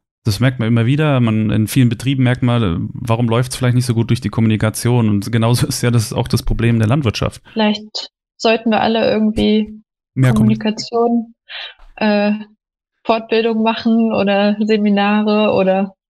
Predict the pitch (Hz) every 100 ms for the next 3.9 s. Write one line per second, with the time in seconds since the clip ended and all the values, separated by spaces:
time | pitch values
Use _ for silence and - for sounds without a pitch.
0 | _ _ - - - - _ _ _ 208
1 | 208 196 202 214 - - - 220 233 233
2 | 233 220 277 285 196 190 - 214 - -
3 | 214 220 220 220 240 - - 202 -